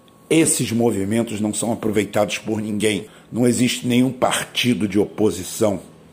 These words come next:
nenhum, nenhum, que se aproxime dos oitocentos mil homens das Forças Armadas, das Forças em Armas no Brasil,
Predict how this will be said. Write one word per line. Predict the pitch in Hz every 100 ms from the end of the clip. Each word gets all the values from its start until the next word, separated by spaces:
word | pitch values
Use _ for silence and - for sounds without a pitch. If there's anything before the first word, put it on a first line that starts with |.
| - - -
nenhum, | 127 139 165 113 - - -
nenhum, | 135 147 147 - - - - - - -
que | 98
se | - 110
aproxime | - 104 - - 120 110 - - - -
dos | 98 113 -
oitocentos | 123 117 101 - - 135 131 - 101 98
mil | 113 123 107
homens | 107 107 98 90
das | 90
Forças | - - 104 - 95 92
Armadas, | 78 85 95 95 90 82 - - - - -
das | 95
Forças | - 113 110 104 101
em | 107
Armas | 98 92 95 95
no | 95
Brasil, | 92 85 78 90